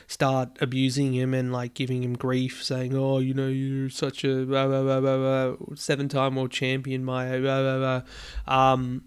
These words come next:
but, you know, it just shows the human side, and I find that kinda refreshing that, you know,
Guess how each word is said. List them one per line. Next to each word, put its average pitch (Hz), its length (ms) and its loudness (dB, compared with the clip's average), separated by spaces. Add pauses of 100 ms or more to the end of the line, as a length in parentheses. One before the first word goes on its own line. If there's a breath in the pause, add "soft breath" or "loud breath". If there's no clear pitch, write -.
(240)
but, 135 280 2
you 160 120 -2
know, 135 140 2
it 139 100 0
just 139 180 0
shows 143 340 4
the 135 80 -4
human 147 360 -2
side, 117 480 0
and 127 240 -4
I 139 180 6
find 135 300 0
that 123 140 -8
kinda 123 320 -2
refreshing 123 600 -6
that, 123 160 -6
you 123 140 -6
know, 120 240 -6